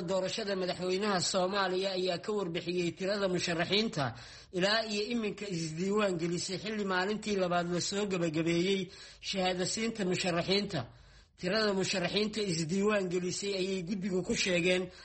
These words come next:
laba iyo soddon musharax, waxaana isdiiwaan gelintu ay ku eg tahay maalinta berrita ah, sida uu tilmaamayo Xildhibaan Maxamed Ibraahim Macalimi oo xubin ka ah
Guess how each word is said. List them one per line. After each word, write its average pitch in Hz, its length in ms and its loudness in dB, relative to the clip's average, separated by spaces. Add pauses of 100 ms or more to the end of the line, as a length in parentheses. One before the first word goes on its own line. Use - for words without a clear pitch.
(160)
laba 196 200 0
iyo 220 180 2
soddon 196 480 0
musharax, 180 540 0
waxaana 196 360 0 (120)
isdiiwaan 185 560 2
gelintu 202 440 0 (360)
ay 190 160 -2
ku 269 140 -2
eg 233 240 0
tahay 190 280 2
maalinta 196 440 0
berrita 190 440 2
ah, 180 140 4
sida 208 300 0
uu 190 160 2
tilmaamayo 185 720 2 (500)
Xildhibaan 220 480 2
Maxamed 220 380 2
Ibraahim 208 380 2
Macalimi 202 480 2
oo 190 280 2
xubin 214 280 -2
ka 220 140 -2
ah 156 180 2